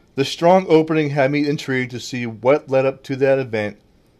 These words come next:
and the occasional interview broke up any tedium that might have set in. I found it did not really devolve into endless shouting matches as found footage movies are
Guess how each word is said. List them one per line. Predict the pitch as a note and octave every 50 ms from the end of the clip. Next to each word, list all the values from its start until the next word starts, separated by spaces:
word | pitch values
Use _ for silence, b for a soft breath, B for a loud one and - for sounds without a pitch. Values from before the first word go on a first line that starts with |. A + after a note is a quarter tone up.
| _ -
and | A2+ A#2 A#2+
the | A#2
occasional | A2+ - - D#3 D#3+ F3 E3+ E3+ D3+ -
interview | C#3 C#3+ C#3+ C#3+ C3+ B2 A#2
broke | A2+ G#2+ - C3+ C3+ C#3 -
up | C#3 B2 B2 -
any | A#2+ A#2+ C3 C3
tedium | B2 - - - F#3 D#3 C3 A#2+ A2 A2
that | G#2+ A2 G#2+
might | G#2+ G#2 G2+
have | G#2+ G2 -
set | - - G#2+ A2
in. | C3 B2 F#2+ E2 - _ _ _ _ _ _ _ _ _ _ _ _ _ _ _ _ _ _ _ _ _ _ _ _ _ b b b b b b b b b b b b b b b b b
I | B2 C#3
found | C#3+ - - F3 E3+ E3 E3 E3 E3+ D#3+ - - - _ -
it | C3+ C3 C3 A#2
did | D3 D3+ D3
not | D3+ D3+ D3 C3 C#3 C3
really | C3+ D3 D3 C#3+
devolve | C#3 B2+ C3 A#2 A2 B2+ C3 C3 A#2+ A#2 A#2 A#2+ A#2 - -
into | A#2 A#2 - - B2 -
endless | A#2 A#2+ A#2 A#2 A2+ A2
shouting | - - - B2 A#2 A#2 B2 B2 A2+
matches | G#2+ G#2 G2+ G2 - G#2+ G#2+ G#2
as | G2+ G2+ G2+ G2+
found | - - A#2+ A2+ A2+ A2 A2 -
footage | - A2+ A2 G#2 G2+
movies | G#2+ G#2+ G#2 G2+ G#2 G#2 G2+ - - - b b b b b b b b b b b b -
are | A2 A2+ A2 A2 A#2 A#2+ A#2+